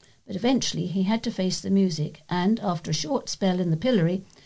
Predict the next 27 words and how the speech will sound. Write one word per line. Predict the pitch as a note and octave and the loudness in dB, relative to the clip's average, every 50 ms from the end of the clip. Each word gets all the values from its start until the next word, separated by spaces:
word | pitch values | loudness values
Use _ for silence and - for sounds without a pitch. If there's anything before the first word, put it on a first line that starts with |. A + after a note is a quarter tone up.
| - - - _ _ | -20 -20 -20 _ _
he | - A#3 | -6 -2
was | A3 F#3+ | 0 2
incarcerated | G3+ F#3+ F#3 - C4+ C4 B3 - - F#3+ E3+ E3+ E3 D#3+ G3+ G3 G3+ | 2 2 2 2 2 0 2 0 0 -4 -2 -2 -2 -2 -4 -4 0
in | G3 G3 | 2 4
Newgate | G#3+ A#3+ C4 A#3 - D3+ D3+ - D3+ - | 4 4 4 2 2 0 0 0 -2 -6
for | - D#3+ | -2 -2
a | E3 | -2
year. | F#3 G#3+ G3+ F3 D3 C#3+ D3+ - - _ _ _ _ _ _ _ _ _ _ _ _ _ _ _ _ _ _ _ _ _ _ _ _ - | 0 0 0 0 0 0 -2 -6 -10 _ _ _ _ _ _ _ _ _ _ _ _ _ _ _ _ _ _ _ _ _ _ _ _ -16
He | C#4 | -10
published | C4+ C#4+ E4+ F4 F#4+ G4 - - | -4 -2 0 0 0 -2 -2 -2
his | D#4+ - | -4 -4
first | - - C4 C4+ C4+ C4 | 0 2 2 2 2 4
newspaper | - G#3+ G3 F#3+ F#3+ - F#3 F3+ F3+ - G3 | 4 4 4 4 0 0 -2 -2 0 -2 -2
in | - B3 A#3 A3+ | 0 2 2 2
prison, | - - G3 D#3+ D3 C#3+ D3 D#3 - - - _ _ _ _ - | 2 0 -2 -2 0 0 -2 -2 -2 -8 -20 _ _ _ _ -4
and | B3 G#3 A3+ | -2 0 0
you | G#3+ | 0
could | - - F4 E4+ - | -2 -2 -6 -6 -6
say | - - E3+ D#3 E3 F#3 | -6 -4 0 0 0 0
the | F#3+ G#3+ G3+ G3+ G3 - - | 0 0 -2 -2 -4 -4 -2
notoriety | B3+ B3 A#3+ - G3 F#3+ A3 A#3 A3+ G3+ F#3+ - D#3 D3+ | -2 -2 0 0 0 2 2 4 2 2 0 0 -2 -4
gained | D#3+ - A#3+ A3+ A#3 A3+ F#3 F3 - | -2 0 2 4 4 4 4 2 0
from | - G3+ G3+ G3 | -2 0 0 0
the | F3+ | 0
pamphlet | E3+ G#3 A3+ A3+ A3 - - D#3 D3 - - - | 0 0 0 0 0 0 -2 -6 -6 -6 -4 -2
made | G#3 A#3 C4+ C#4+ - | 0 2 2 0 0
him. | - - D3 D3+ D#3+ | 0 0 0 0 -2